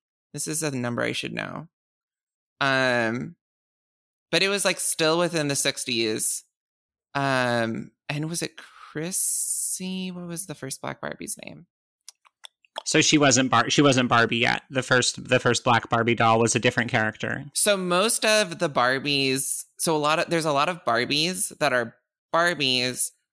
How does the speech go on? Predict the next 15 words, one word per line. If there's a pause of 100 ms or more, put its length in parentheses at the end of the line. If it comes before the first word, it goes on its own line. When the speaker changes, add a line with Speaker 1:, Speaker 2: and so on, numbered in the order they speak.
Speaker 1:
but
their
name
is
not
Barbie.
There's, (200)
Barbie
Speaker 2:
Right.
Speaker 1:
is (560)
the
white, (120)
s-, (560)
skinny
blonde.